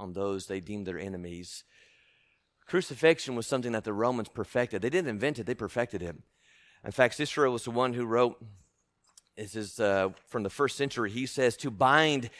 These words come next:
a Roman citizen is a crime, to flog him is an abomination, to slay him is almost an act of murder, to crucify him is" what? There's no fitting word that can possibly describe so horrible a deed.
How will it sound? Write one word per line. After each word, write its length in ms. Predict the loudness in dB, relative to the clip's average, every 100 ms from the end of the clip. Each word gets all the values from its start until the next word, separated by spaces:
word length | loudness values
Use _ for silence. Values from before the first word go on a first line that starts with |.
| -12 -4
a 80 | 4
Roman 320 | 6 6 4
citizen 420 | -2 -2 -2 -2
is 140 | -2
a 60 | -4
crime, 400 | 0 6 6 6
to 80 | 2
flog 440 | 4 10 10 10
him 120 | 6
is 120 | 0 -2
an 80 |
abomination, 680 | 4 6 8 6 4 2 -2
to 140 | -6 -6
slay 340 | -2 2 2
him 300 | 2 0 0 -4 -16 -4
is 180 | -2 2
almost 440 | 6 6 6 4
an 100 | 6
act 220 | 6 6
of 100 | 0
murder, 400 | 2 4 6 4 2 -8 -2
to 140 | -2
crucify 720 | 2 4 6 4 10 12 12
him 260 | 10 2 4
is" 380 | 4 4 0 -8
what? 340 | 8 8 8 -4 _ _ _ _ -20 -10 -10 8
There's 400 | 10 12 10 8
no 160 | 8
fitting 580 | 6 -2 -4 -2 -4 4
word 380 | 6 8 6 4 -4 0
that 140 | 0
can 160 | 0 -4
possibly 760 | 0 4 4 2 -4 -4 -4
describe 760 | -4 -6 -4 0 4 4 2 -2 -12 _
so 320 | -14 -2 -2 -2
horrible 800 | -2 2 4 2 2 -2 -2 -6 _ _ _
a 80 | -14
deed. 640 | -12 -12 -12 -12 -14 -18